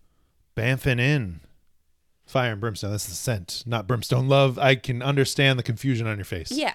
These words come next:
Speaker 2: I was like, "We're not there yet.
Speaker 1: Yeah,
Speaker 2: I'm
Speaker 1: yeah.
Speaker 2: not on that page. What,
Speaker 1: She is
Speaker 2: what has
Speaker 1: having a,
Speaker 2: happened?"
Speaker 1: a crisis of not knowing what to do. We, we, you know, we do this thing, we get the mutants out, we get the drugs in, but then Threshold got me crazy.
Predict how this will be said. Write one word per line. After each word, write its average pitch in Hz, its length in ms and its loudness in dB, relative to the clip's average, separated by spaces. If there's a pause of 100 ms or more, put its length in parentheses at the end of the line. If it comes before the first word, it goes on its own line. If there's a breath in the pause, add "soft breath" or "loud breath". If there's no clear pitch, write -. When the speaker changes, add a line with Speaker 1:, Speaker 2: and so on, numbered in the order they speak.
Speaker 2:
I 190 60 -4
was 208 120 -8
like, 214 140 -8
"We're 302 220 -8
not 320 240 -10
there 269 200 -8
yet. 208 240 -8
Speaker 1:
Yeah, 131 200 4
Speaker 2:
I'm 127 80 4
Speaker 1:
yeah. 113 80 4
Speaker 2:
not - 160 -4
on 254 160 -4
that 240 180 -6
page. 247 320 -6
What, 247 80 0
Speaker 1:
She 202 360 0
is 180 100 6
Speaker 2:
what 147 100 4
has 160 80 6
Speaker 1:
having 151 160 4
a, 131 40 2
Speaker 2:
happened?" 139 340 -4
Speaker 1:
a 123 80 -2
crisis 160 720 2
of 104 100 -4
not 123 220 0
knowing 123 320 0
what 110 180 -6
to 104 100 -10
do. 92 340 -4 (440)
We, 185 280 -4
we, 185 120 0
you 202 40 2
know, 208 240 4
we 202 100 2
do 233 160 0
this 214 120 -2
thing, 226 280 0
we 185 60 -6
get 196 100 -2
the 202 80 -6
mutants 214 260 -4
out, 208 180 2
we 180 60 2
get 165 80 0
the 170 80 0
drugs 190 300 2
in, 208 240 0
but 151 100 -4
then 139 220 -8
Threshold 190 720 2
got 147 180 4
me 151 120 -4
crazy. 131 760 0